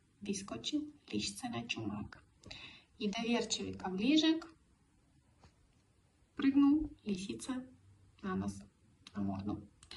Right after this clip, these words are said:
Стигл заспевать ен, я сам Коближек. Успел спеть только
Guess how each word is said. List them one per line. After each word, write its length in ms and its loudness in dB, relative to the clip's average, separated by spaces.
Стигл 500 10
заспевать 640 0
ен, 340 4
я 200 4
сам 280 0
Коближек. 720 2
Успел 580 4
спеть 460 -4
только 420 0